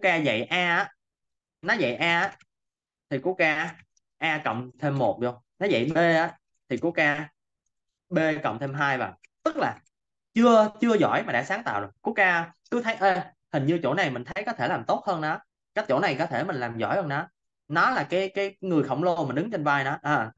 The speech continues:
luôn tưởng tượng như vậy. Nhưng mà thật ra là gì? Sai anh em à. Làm ba tháng không ra kết quả. Thì bắt đầu mới, mới, mới hỏi nó, thì nó mới chỉ cho mình thấy vì sao là mình không ra kết quả. Và cuối cùng Quốc ca quay lại là gì? Làm giống một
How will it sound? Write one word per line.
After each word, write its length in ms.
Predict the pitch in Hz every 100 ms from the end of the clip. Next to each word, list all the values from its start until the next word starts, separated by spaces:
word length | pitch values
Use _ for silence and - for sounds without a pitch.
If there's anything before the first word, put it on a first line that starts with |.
| -
luôn 180 | 151 131
tưởng 140 | 123
tượng 180 | 117 110
như 60 |
vậy. 120 | 120 101
Nhưng 80 | 143
mà 60 |
thật 140 | 117 113
ra 180 | 123 127
là 80 |
gì? 140 | 101 95 - _ _ _ _ _ _ _ _
Sai 280 | - 143 135
anh 80 |
em 160 | 123 113
à. 80 | 95 _ _ -
Làm 360 | 139 147 127
ba 200 | 139 175 170
tháng 260 | 175 220 311 -
không 220 | 190 165
ra 160 | 160
kết 140 | 147 -
quả. 260 | 139 101 139 - _ _ _ _ _ _ _ _ _
Thì 120 | 139 127
bắt 160 | 185
đầu 220 | 180 135
mới, 200 | 135 170 196 -
mới, 220 | 170 202
mới 180 | 190 196
hỏi 220 | 147 131
nó, 220 | 170 196
thì 140 | 208 120
nó 160 | 135
mới 200 | 180 180 175
chỉ 180 | - 139
cho 80 | 175
mình 200 | 147 117
thấy 180 | 127 170
vì 220 | 156 117
sao 280 | 101 135 123
là 140 | 110
mình 140 | 104 101
không 140 | 127
ra 120 | 120 117
kết 140 | 120
quả. 260 | 110 101 135 - _ _
Và 120 | 117 117
cuối 160 | 185 208
cùng 160 | 143
Quốc 100 | 135 151
ca 120 | 143
quay 240 | 139 139
lại 220 | 120 101
là 60 | 107
gì? 240 | 104 107 117 _ _ _ _ _ _ -
Làm 440 | 120 123 107 95
giống 280 | 101 123 190 - - _ _ _ _ _ _
một 240 | 123 113